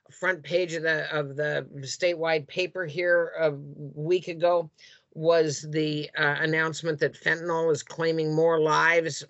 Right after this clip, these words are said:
um, more quickly. Uh, so I, I believe that this is the right thing for the, uh, Oregon legislature to do, and that history will look back very kindly on them,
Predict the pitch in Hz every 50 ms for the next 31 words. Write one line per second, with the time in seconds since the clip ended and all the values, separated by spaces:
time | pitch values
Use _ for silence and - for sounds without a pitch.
0 | - - 160 156 151 151 151 143 127 _ _ _ _ _ _ _ - 156 160 165
1 | 165 151 147 - 175 160 - 151 160 165 165 165 160 156 - - - 170 160 143
2 | 147 151 - - - 180 165 160 147 _ _ _ _ _ _ _ _ - - 151
3 | 160 147 - _ _ - - 160 185 208 190 170 165 165 165 165 156 160 156 139
4 | 143 160 156 143 156 151 127 147 147 131 156 147 139 135 160 175 190 190 - -
5 | 170 165 156 143 - 151 139 147 143 135 - _ _ - - 160 156 151 135 139
6 | 143 160 156 156 151 151 151 147 151 143 147 147 - - 156 147 139 - 147 139
7 | 139 151 143 139 147 147 156 160 147 147 151 147 151 151 143 143 147 170 156 143
8 | - 175 165 156 147 147 147 147 147 143 - 151 151 139 143 139 143 147 147 143
9 | 139 - - - 165 180 190 190 180 170 151 147 143 135 139 147 139 135 135 117
10 | 123 135 139 147 151 147